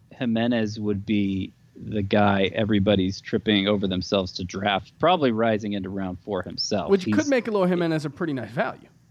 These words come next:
Speaker 1: Yes, I, I, I think the presence of Guerrero, uh,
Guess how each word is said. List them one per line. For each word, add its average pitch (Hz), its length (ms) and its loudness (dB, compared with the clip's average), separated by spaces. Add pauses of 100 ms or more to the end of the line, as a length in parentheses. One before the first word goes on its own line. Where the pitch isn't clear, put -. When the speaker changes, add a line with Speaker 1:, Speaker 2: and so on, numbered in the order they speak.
(460)
Speaker 1:
Yes, 190 440 2
I, 143 200 -4
I, 160 180 -2
I 165 180 0
think 175 380 -6
the 147 80 -4
presence 151 540 -2
of 135 180 -6
Guerrero, 113 680 0 (720)
uh, 98 300 -6